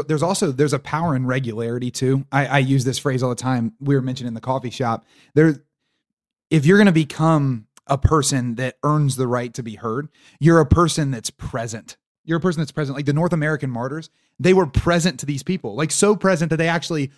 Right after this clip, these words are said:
went home and came back, right? And if you're someone that's, like, wondering, like, yeah, like, how do I earn the right to be heard? One of the ways, at least I think, is be, be present,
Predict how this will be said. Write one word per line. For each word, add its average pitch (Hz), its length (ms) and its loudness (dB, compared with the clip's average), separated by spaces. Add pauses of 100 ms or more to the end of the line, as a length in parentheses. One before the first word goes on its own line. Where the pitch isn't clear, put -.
(140)
went 170 200 2
home 180 240 0
and 156 180 -6
came 143 320 -8
back, 131 340 -8
right? 147 240 -6 (200)
And 151 160 -2
if 147 160 -2
you're 180 240 4 (420)
someone 147 480 4
that's, 131 260 -2
like, 123 340 -6 (600)
wondering, 139 540 2
like, 107 240 -8 (280)
yeah, 131 320 0
like, 117 120 -4
how - 160 2
do 165 80 6
I 135 120 2
earn 139 200 0
the 131 80 0
right 135 180 0
to 123 60 -10
be 110 100 -4
heard? 139 340 0
One 127 280 4
of 175 80 4
the 123 100 2
ways, 117 420 -4
at 123 80 -8
least 131 180 -4
I 135 120 -4
think, 113 260 -8
is 104 220 -10 (720)
be, 143 260 -2 (100)
be 147 140 2
present, 135 420 0